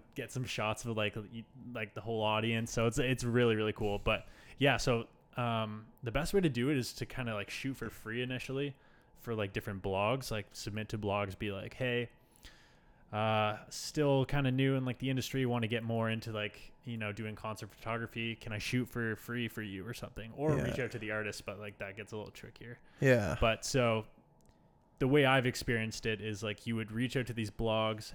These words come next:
Speaker 1: and then they would submit to the festivals or concert, and then you'd kinda, like, wait to hear back to see if you get approved for it.
Speaker 2: Okay.
Speaker 1: And then that's kinda how you get, like, the media access, I guess.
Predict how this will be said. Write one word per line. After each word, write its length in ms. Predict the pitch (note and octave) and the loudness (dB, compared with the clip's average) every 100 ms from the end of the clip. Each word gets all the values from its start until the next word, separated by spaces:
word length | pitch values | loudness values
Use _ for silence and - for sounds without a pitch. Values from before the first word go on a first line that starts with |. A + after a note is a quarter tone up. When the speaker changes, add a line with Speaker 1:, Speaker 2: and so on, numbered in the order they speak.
| - | -6
Speaker 1:
and 100 | A2+ | -4
then 120 | A2+ | 2
they 160 | B2+ | 4
would 120 | C3 B2 | 4 2
submit 360 | A2 A2+ A#2 - | -2 -2 -2 -2
to 340 | A#2+ A#2 A2 - - | -2 -2 -2 -8 -8
the 80 | A2+ | -6
festivals 640 | - A#2 - C#3 D#3 - - _ | -4 -4 -4 -2 -2 -4 -12 _
or 60 | A2 | -10
concert, 480 | - B2 A#2+ D3+ - - - - - - - | -6 -6 -2 -4 -4 -12 -20 -20 -20 -12 -6
and 100 | A2 | -4
then 100 | A2 | -2
you'd 140 | G#2+ | -4
kinda, 240 | - A#2 G#2+ | -4 -2 0
like, 160 | G2+ | -2
wait 240 | G#2 G#2 G#2 | -2 -4 -4
to 100 | A2 | -6
hear 200 | A2 G#2 | -4 -2
back 300 | G#2 G2+ G2+ | 0 0 -2
to 60 | A2 | -6
see 140 | - | -6
if 100 | G#2 | -6
you 80 | G#2+ | -6
get 120 | G2+ | -8
approved 360 | G2+ - A#2 - | -4 -2 -2 -2
for 180 | D#3 | -2
it. 120 | F#3 - - - - - | -2 -4 -16 -20 -14 -4
Speaker 2:
Okay. 280 | B2+ B2+ A#2+ - - - _ _ _ - | 2 2 2 -2 -20 -20 _ _ _ -8
Speaker 1:
And 160 | A#2 | -4
then 120 | A#2 G#2+ | -2 0
that's 200 | A2 - | -2 -2
kinda 220 | B2+ A2 | -2 -2
how 140 | G2+ | -2
you 140 | G#2+ G2+ | -2 -2
get, 140 | G2+ | -4
like, 220 | G#2 F#2+ | -4 -6
the 60 | - | -10
media 640 | G2 G#2+ G#2+ G#2 G2 F#2+ - - | -8 -6 -4 -2 0 -2 -6 -8
access, 500 | G#2+ - - - - | -6 -6 -12 -14 -14
I 40 | |
guess. 340 | - B2 - | -14 -12 -12